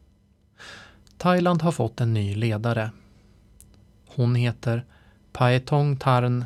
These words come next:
Shinawatra. Hon har blivit vald av politikerna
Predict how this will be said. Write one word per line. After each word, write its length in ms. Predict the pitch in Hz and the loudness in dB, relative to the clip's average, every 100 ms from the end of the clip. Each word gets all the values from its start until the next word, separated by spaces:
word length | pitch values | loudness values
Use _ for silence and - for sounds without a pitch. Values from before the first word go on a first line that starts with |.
| - | -8
Shinawatra. 720 | - 127 120 135 131 - 120 - _ _ _ _ - - - - - - | -2 0 2 0 -2 -6 -6 -8 _ _ _ _ -20 -20 -20 -20 -20 -6
Hon 200 | 139 147 | 0 2
har 80 | 165 | 4
blivit 280 | 165 156 131 | 2 0 0
vald 440 | 156 135 117 120 | 2 2 0 -2
av 120 | 117 | -2
politikerna 760 | 117 131 127 131 131 120 117 | 0 0 0 -2 -4 -4 -4